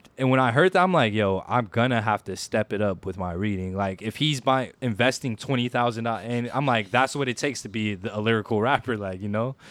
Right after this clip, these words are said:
So going, that was, like, what kinda inspired me. And then the Esselines, they always have black author, authors, and they have books about everything. And they don't, it's not necessarily just, like, Black Panther books or anything like that. Like, they definitely have conservative,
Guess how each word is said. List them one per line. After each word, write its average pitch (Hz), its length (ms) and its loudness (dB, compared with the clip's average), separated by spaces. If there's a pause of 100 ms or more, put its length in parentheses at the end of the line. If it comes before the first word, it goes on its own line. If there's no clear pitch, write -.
(180)
So 131 360 4
going, 165 420 0 (240)
that 135 160 4
was, 208 200 2
like, 185 200 2
what 147 240 0
kinda 151 320 0
inspired 127 600 0
me. 135 300 -4
And 120 240 -4
then 117 200 -2
the 110 100 -4
Esselines, 143 880 0 (160)
they 120 240 2
always 135 720 2
have 117 360 -2 (280)
black 113 300 -2
author, 104 440 -2 (120)
authors, 107 580 0 (180)
and 127 120 0
they 120 80 2
have 123 340 0
books 135 400 -2
about 117 560 0 (640)
everything. 143 480 -4
And 113 80 -6
they 202 120 0
don't, 220 180 -6
it's 202 180 -2
not 214 240 0
necessarily 135 600 -2
just, 120 280 -2
like, 104 300 -2
Black 104 320 0
Panther 104 480 0
books 101 300 -2
or 107 80 2
anything 107 360 0
like 98 200 0
that. 107 120 4
Like, 101 200 2
they 127 140 4
definitely 127 460 0
have 117 380 0
conservative, 110 920 -2